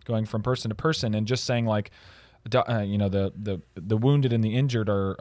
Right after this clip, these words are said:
I, I need something for the pain, doctor. I need something for, you know, I, I, I'm sorry, we, we have nothing for you.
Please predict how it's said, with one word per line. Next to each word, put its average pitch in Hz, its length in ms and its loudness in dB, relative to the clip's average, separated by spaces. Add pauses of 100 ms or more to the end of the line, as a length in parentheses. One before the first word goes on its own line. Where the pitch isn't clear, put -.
I, 95 440 -10
I - 20 0
need 117 180 0
something 123 260 -2
for 110 140 -2
the 107 80 -6
pain, 123 300 -2
doctor. 113 280 2
I 110 40 2
need 110 160 0
something 113 380 -2
for, 101 260 -2
you 104 100 -4
know, 101 80 -4 (160)
I, 95 60 -10
I, 92 100 -8
I'm 95 160 -4
sorry, 98 320 -2
we, 92 260 -4
we 95 140 -6
have 92 160 -6
nothing 95 400 -4
for - 260 -8
you. 62 300 -12